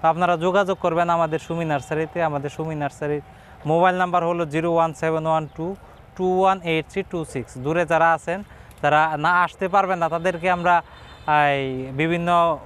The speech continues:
পরিবহনের মাধ্যমে, বিভিন্ন গাড়ি আছে, সারা বাংলাদেশের যেসব জায়গায়, আহ, বাস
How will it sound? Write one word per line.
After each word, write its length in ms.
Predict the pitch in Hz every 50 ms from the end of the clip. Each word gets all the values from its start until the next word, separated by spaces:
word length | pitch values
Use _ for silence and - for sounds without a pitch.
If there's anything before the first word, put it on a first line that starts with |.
| -
পরিবহনের 580 | - 185 190 190 190 190 180 165 170 170 180 175
মাধ্যমে, 360 | 170 170 160 139 156 147 143 139
বিভিন্ন 300 | 147 156 156 170 160 170 165
গাড়ি 280 | 151 165 160 160 160 160
আছে, 320 | 160 160 - - 175 170 165 -
সারা 200 | - 175 175 175
বাংলাদেশের 560 | 160 175 170 175 170 165 160 156 - 165 156
যেসব 260 | 147 165 165 - 175 151
জায়গায়, 340 | - 170 165 151 160 160 156
আহ, 640 | 156 - - - - - - - 170 165 165 165 156 131
বাস 240 | 165 165 170 175